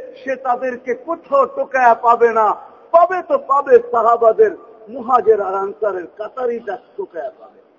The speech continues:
আর কোথাও এদেরকে পাবে না। আজকে মেরে দোস্ত, ওই তুফানই চলতেছে আজকে দুনিয়ায়,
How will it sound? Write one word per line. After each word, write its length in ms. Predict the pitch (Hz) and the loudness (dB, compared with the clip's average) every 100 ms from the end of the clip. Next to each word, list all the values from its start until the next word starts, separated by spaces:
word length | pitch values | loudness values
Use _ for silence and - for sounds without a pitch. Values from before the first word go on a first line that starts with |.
| _ _ | _ _
আর 80 | - _ | -20 _
কোথাও 380 | 262 - 240 165 | -18 -10 -8 -8
এদেরকে 280 | 151 135 127 | -12 -18 -20
পাবে 220 | - - _ | -20 -20 _
না। 120 | _ _ _ _ _ _ _ _ _ _ _ _ _ _ _ _ _ _ _ _ _ 147 | _ _ _ _ _ _ _ _ _ _ _ _ _ _ _ _ _ _ _ _ _ -18
আজকে 300 | _ - 180 | _ -8 -6
মেরে 280 | 175 170 | -6 -8
দোস্ত, 340 | 156 185 - 240 | -8 -12 -8 0
ওই 440 | 247 240 226 240 | 2 4 2 -2
তুফানই 560 | 233 254 - 254 262 262 | -4 -12 -6 -6 -6 -8
চলতেছে 560 | 277 269 269 269 262 | -4 -6 -6 -10 -6
আজকে 320 | 269 262 269 240 | -6 -6 -14 -14
দুনিয়ায়, 540 | 262 254 254 240 | -14 -12 -6 -6